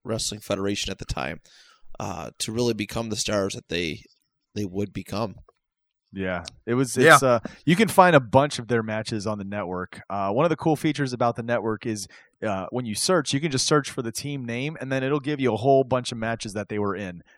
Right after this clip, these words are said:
Speaker 2: that you can go and check out.
Speaker 3: Yeah.
Speaker 2: Um, but there was one that I couldn't find on the network that was on this list,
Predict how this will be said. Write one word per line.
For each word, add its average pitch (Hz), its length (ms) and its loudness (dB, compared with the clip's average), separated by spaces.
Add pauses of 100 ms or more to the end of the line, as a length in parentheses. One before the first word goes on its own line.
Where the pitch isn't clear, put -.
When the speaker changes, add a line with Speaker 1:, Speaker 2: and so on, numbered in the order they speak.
Speaker 2:
that 110 80 -6
you 110 100 -4
can 110 140 -10
go 104 160 -2
and 98 100 -6
check - 300 -8
out. 101 160 -2
Speaker 3:
Yeah. 104 120 2 (360)
Speaker 2:
Um, 95 460 -2 (240)
but 139 100 0
there 170 100 2
was 156 140 2
one 247 200 2
that 226 100 2
I 180 60 2
couldn't 202 260 0
find 170 300 2
on 165 120 4
the 139 80 -2
network 131 460 0
that 120 120 2
was 120 140 -2
on 131 160 2
this - 180 -8
list, 113 480 -2